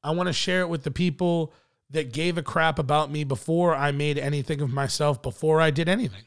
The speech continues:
I, I wanna, I wanna do that. I wanna help those people. And man, if I get the opportunity to, you best believe it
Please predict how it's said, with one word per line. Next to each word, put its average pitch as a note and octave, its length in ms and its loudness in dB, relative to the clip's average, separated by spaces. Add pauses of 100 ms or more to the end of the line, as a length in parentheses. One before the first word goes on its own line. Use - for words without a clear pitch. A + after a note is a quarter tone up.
(140)
I, C#3+ 180 -2
I C#3+ 280 -4
wanna, D3+ 500 -2 (680)
I C3 60 -4
wanna D#3+ 320 0
do D#3 220 -2
that. C#3+ 340 -2
I C3 60 -10
wanna C#3 260 -2
help C#3 260 0
those C#3+ 240 0
people. A#2 520 -6 (100)
And C3+ 260 -4
man, E3+ 540 -2
if - 160 -8
I D#3 160 4
get D#3+ 180 0
the D#3+ 140 0
opportunity D#3+ 680 2
to, C3 260 -4
you B2 280 -4
best D#3 520 -2
believe D3+ 540 0
it F#2+ 120 -14